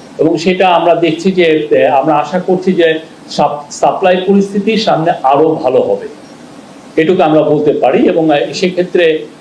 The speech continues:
আশা করা যায় যে দাম সহনীয় পর্যায়ে থাকবে।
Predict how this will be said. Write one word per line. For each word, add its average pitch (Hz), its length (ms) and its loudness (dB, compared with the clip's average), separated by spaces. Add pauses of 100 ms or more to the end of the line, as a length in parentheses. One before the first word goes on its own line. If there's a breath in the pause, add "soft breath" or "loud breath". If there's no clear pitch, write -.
আশা 165 280 -2
করা 196 240 2
যায় 196 180 0
যে 180 160 0
দাম 156 480 0 (380)
সহনীয় 160 460 2
পর্যায়ে 131 380 0
থাকবে। 101 320 -8